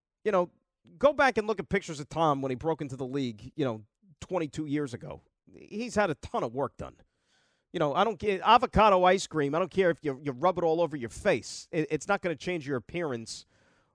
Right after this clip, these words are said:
like good old-fashioned, you know, uh, surgery would. And he's <laughs> had plenty of it, okay? I mean, the hair, the eyes, the, the, the, the teeth, the, the cheeks, the, the,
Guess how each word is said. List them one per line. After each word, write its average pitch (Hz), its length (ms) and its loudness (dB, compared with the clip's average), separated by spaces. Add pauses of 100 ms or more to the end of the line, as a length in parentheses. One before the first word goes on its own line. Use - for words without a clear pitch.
like 143 240 2
good 185 140 2
old-fashioned, 160 800 0
you 143 80 0
know, 123 280 -2
uh, 117 260 0
surgery 135 560 -6
would. 85 320 -12 (100)
And 147 140 -2
he's 185 160 -2
<laughs> - 80 6
had 156 140 -8
plenty 156 340 -2
of 104 140 -8
it, - 120 -20 (220)
okay? 165 560 -2 (420)
I 156 120 4
mean, 143 320 -4 (260)
the 123 100 4
hair, 214 420 8
the 151 220 4
eyes, 196 500 6
the, 127 460 0
the, 131 140 -2
the, 120 160 -12
the 120 160 -6
teeth, 233 480 0 (500)
the, 135 260 -6
the 117 200 -6
cheeks, - 640 -4
the, 143 100 0
the, 131 260 -2